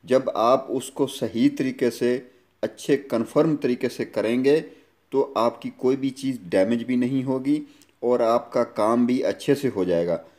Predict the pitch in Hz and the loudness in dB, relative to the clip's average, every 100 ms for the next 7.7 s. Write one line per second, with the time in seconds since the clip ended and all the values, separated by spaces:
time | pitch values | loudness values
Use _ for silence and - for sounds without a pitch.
0 | _ _ _ 117 147 147 147 151 151 143 | _ _ _ 2 4 6 4 4 2 2
1 | 151 156 165 147 - 143 147 143 - 175 | 2 0 0 -2 2 4 4 2 0 -4
2 | 185 - - _ _ - 160 170 110 117 | -4 -6 -18 _ _ 0 2 2 2 0
3 | - 147 147 123 95 107 110 135 120 110 | 0 0 2 0 0 0 2 -2 0 0
4 | 117 113 110 101 101 - 110 107 107 - | 0 0 -2 -4 -8 -8 -6 0 0 -2
5 | _ _ _ _ _ - 117 117 113 110 | _ _ _ _ _ -10 -2 0 0 -6
6 | - 117 127 117 113 - 110 110 110 98 | -6 0 2 4 2 2 2 4 2 -2
7 | - - - 120 127 123 - | -10 -14 -4 -2 0 -2 -8